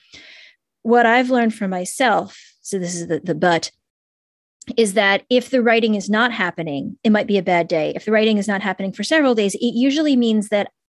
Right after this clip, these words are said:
it's not that I'm blocked, it's that I need to think more. And so what it means for me is that I need new stuff coming in. I need to go back to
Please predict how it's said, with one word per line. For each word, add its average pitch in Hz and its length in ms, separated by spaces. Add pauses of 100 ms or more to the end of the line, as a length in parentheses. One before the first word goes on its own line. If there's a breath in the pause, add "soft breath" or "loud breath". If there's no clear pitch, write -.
it's - 160
not 277 160
that 269 100
I'm 202 160
blocked, 185 560
it's 214 280
that 196 120
I 190 120
need 214 160
to 196 60
think - 320
more. - 260 (1000 loud breath)
And 208 460
so 202 800
what 214 160
it - 100
means 202 240
for 202 140
me 202 260
is 185 140
that 190 120
I 202 160
need 202 260
new 190 120
stuff 170 300
coming 156 320
in. - 260
I 175 120
need 180 260
to - 120
go 180 140
back 160 440
to 170 340